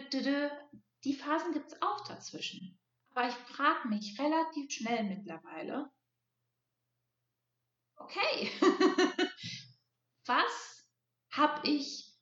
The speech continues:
noch nicht für mich gelernt? Was, meine liebe Depression, was, meine liebe depressive Verstimmung,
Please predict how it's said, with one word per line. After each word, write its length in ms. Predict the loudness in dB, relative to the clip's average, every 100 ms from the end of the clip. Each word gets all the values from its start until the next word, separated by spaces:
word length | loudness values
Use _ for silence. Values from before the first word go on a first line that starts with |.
| _
noch 200 | -8 -4
nicht 500 | 2 2 2 -4 -10 -14 -20 _
für 100 | -2
mich 300 | -2 -2 -6
gelernt? 580 | -6 -4 -4 -4 -6 -10 -18 _ -2
Was, 320 | -2 -2 -6
meine 240 | -2 -2
liebe 280 | 0 0 0
Depression, 840 | -4 -8 -12 -14 -8 -4 -2 -4 -6 -10 -14 -20 _
was, 240 | -2 0 0
meine 220 | 0 0
liebe 300 | -2 -2 -2
depressive 600 | -4 -6 -10 -6 -6 -4
Verstimmung, 680 | -6 -6 -4 0 2 2